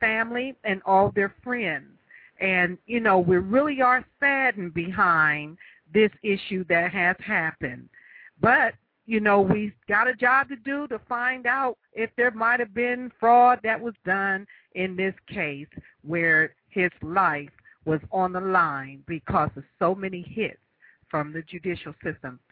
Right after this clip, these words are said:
Until then, we want to reflect on that question. Do you believe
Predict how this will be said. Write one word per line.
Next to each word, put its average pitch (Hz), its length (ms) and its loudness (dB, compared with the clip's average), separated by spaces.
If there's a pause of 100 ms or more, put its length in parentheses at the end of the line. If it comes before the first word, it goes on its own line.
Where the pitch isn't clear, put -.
(240)
Until 233 500 -2
then, 214 460 -2 (400)
we 233 180 2
want 247 340 2
to 180 280 2
reflect - 680 -4
on 175 280 -2
that 175 240 -2
question. - 260 -8 (260)
Do 214 80 -4
you 208 280 -6
believe 214 680 -4